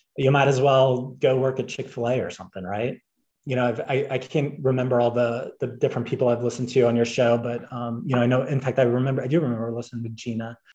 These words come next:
That's where I think, you know, we in the construction industry, and it's one of the reasons why I appreciate Hammer so much is, is there's this goal of, like, you know, kind of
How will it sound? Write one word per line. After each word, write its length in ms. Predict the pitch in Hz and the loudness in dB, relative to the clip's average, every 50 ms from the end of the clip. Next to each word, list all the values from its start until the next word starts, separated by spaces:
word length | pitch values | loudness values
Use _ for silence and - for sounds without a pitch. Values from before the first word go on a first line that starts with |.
| _ _ _ _ - | _ _ _ _ 2
That's 220 | 160 160 160 160 | 2 2 4 4
where 120 | 180 165 | 6 6
I 60 | 156 139 | 6 4
think, 440 | - - 147 127 123 - - - _ _ _ _ _ _ _ _ _ - - - _ _ _ _ _ _ _ _ _ - | 2 0 -2 -2 -2 -6 -10 -16 _ _ _ _ _ _ _ _ _ -20 -20 -20 _ _ _ _ _ _ _ _ _ -8
you 100 | 135 127 | -4 -2
know, 80 | 123 | -2
we 220 | 113 117 131 131 127 | 0 2 2 2 2
in 80 | 123 | 2
the 60 | 120 | 0
construction 400 | 117 127 113 - 127 113 - 120 | -2 -4 -2 -2 -2 -2 0 -2
industry, 380 | 120 117 113 113 - - - 127 | -2 -2 -4 -6 -2 0 2 2
and 80 | 127 131 | 2 0
it's 120 | 123 - | 2 2
one 100 | 165 175 | 4 4
of 40 | 165 | 6
the 60 | 156 | 6
reasons 240 | 147 135 131 123 113 | 4 4 2 0 0
why 120 | 120 123 | 0 -2
I 20 | 120 | -2
appreciate 400 | 117 - 120 - - 117 110 - | -2 -4 -10 -10 -8 -10 -8 -6
Hammer 320 | - 139 151 170 127 107 | -4 -2 -2 -2 -2 -2
so 180 | - - 120 113 | -4 -4 -4 -4
much 360 | 110 110 107 107 104 - - | -4 -4 -6 -6 -8 -6 -6
is, 280 | 117 107 104 - - _ - | -6 -8 -8 -12 -16 _ -12
is 160 | 117 101 - | -12 -4 0
there's 260 | 131 120 117 117 - | 0 2 2 0 -2
this 280 | - 120 110 - - - | -2 -2 -2 -2 -6 -6
goal 380 | 123 123 117 123 131 131 120 | -2 2 2 4 4 4 4
of, 160 | 110 104 104 | 2 0 -2
like, 280 | 98 120 113 117 107 - _ _ _ _ _ _ _ _ _ _ _ _ _ _ _ _ | -6 -8 -8 -8 -10 -12 _ _ _ _ _ _ _ _ _ _ _ _ _ _ _ _
you 160 | - 147 127 123 | -4 -2 -2 -2
know, 60 | 123 - - - _ _ _ _ | -4 -8 -14 -20 _ _ _ _
kind 220 | - - - 208 240 | -16 -2 0 2 2
of 280 | 214 160 131 131 131 | 2 2 0 -4 -8